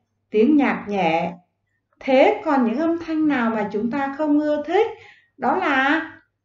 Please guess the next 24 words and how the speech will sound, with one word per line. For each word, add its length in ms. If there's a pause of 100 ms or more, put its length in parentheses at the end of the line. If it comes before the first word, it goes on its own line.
(180)
tiếng 260
loa 340
phóng 280
thanh 280
mở 320
to, 400 (460)
tiếng 300
búa 240
tán 280
thép, 360 (580)
tiếng 280
máy 240 (120)
cưa, 460 (500)
tiếng 300
máy 240 (160)
khoan, 500 (440)
tiếng 280
động 340
cơ 220
ô 340
tô. 360 (1200)
À, 500 (320)
thế 300
thì 460